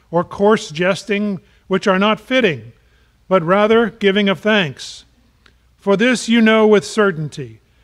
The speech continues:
that no one sexually immoral or impure or greedy who is an idolater has an inheritance in the kingdom of Christ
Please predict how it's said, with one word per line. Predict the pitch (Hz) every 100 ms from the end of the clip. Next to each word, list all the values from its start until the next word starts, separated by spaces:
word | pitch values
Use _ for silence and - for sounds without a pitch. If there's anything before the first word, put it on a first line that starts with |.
| _ -
that | 185 170
no | 190 196 262
one | 220 190 185
sexually | - 202 202 208 185 180
immoral | 175 165 180 202 202 202 185
or | 151
impure | 175 196 185 - 202 196 196
or | 175 147
greedy | 135 170 196 196 196 175 - _ _
who | 214 208
is | 240 214
an | 202
idolater | 180 175 208 220 175 170 175 - _ _
has | 196 208 220 208
an | 214
inheritance | 202 170 180 175 185 180
in | 190 175
the |
kingdom | 170 185 180 170
of | 160
Christ | - 190 202 - -